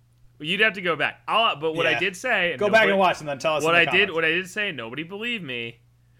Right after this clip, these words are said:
Speaker 1: Oh, you know what? You know what? You are right. What I said on the podcast last week was I thought they did well. I don't know if they're a World Series team yet.
Speaker 2: Yes.
Speaker 1: Uh, but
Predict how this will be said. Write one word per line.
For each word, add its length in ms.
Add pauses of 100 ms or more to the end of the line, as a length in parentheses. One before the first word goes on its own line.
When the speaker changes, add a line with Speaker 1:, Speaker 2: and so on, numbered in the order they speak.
(140)
Speaker 1:
Oh, 240
you 160
know 80
what? 320
You 60
know 120
what? 220 (260)
You 220
are 100
right. 260 (100)
What 120
I 60
said 160
on 100
the 80
podcast 560
last 240
week 200
was 180 (540)
I 100
thought 280
they 120
did 200
well. 480 (100)
I 240 (160)
don't 220
know 120
if 140
they're 100
a 60
World 260
Series 260
team 280
yet. 160 (600)
Speaker 2:
Yes. 220
Speaker 1:
Uh, 60 (1120)
but 300